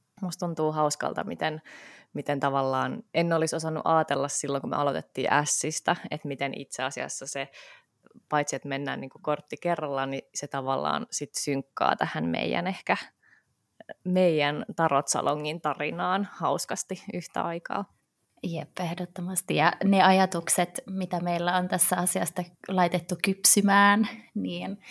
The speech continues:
Speaker 2: jotenkin mä ainakin olen aivan tosi innoissani siitä, että minkälainen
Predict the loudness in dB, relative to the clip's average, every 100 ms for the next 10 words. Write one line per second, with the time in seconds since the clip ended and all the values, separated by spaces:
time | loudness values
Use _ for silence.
0 | -20 -16 -14 -14 -14 -8 -6 -4 -4 -4
1 | -4 -4 0 2 2 0 0 0 4 4
2 | 4 0 -2 0 0 2 2 2 2 2
3 | 0 -4 -10 -8 -6 -4 -2 -2 0 0
4 | 0 0 0 2 2 0